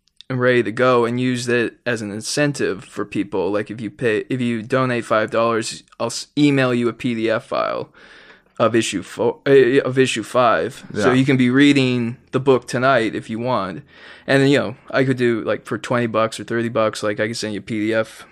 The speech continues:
Speaker 1: of the whole series, and you can read the whole series. And it's not gonna be one of those things where you gotta wait a year or two to read the book.
Speaker 2: Nice, nice.
Speaker 1: Yeah.
Speaker 2: So have you been able to use, um, the juice off of Evil to, like, get,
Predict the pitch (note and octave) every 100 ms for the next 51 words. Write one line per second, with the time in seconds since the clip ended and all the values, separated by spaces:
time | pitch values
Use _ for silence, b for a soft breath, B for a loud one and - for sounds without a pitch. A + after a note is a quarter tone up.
0 | - C3 B2+ C3+ C3+ D#3+ E3+ B2+ A2 G#2+
1 | A#2 B2+ B2 C#3 C#3 D3 F3 D#3+ A#2 A2
2 | B2+ A#2+ - C3+ B2 B2 A#2+ A#2 - B2
3 | B2 A#2 A2+ A2+ C#3 B2 - - C2+ C2+
4 | F#2 A#2 A2+ G#2+ - G#2 G#2 D#2+ D#2 E2+
5 | - - b b b b A2 C3 C3 A2
6 | - B2 A#2+ A2 F#2 - - - D#3+ -
7 | D#3 D#3 F3 D#3+ E3 A#2 D3+ D#3+ D#3 D#3+
8 | C3 A2+ A#2+ B2 B2+ B2+ C3 - - _
9 | _ G#2+ A2+ A#2 A2+ G#2 F#2+ - A2+ G#2+
10 | A2+ G#2+ B2 A#2 G#2+ G2+ G#2 G#2+ A2 A#2+
11 | - A#2+ G#2 F#2+ F#2+ F#2 - _ b b
12 | _ - A#2 G#2 -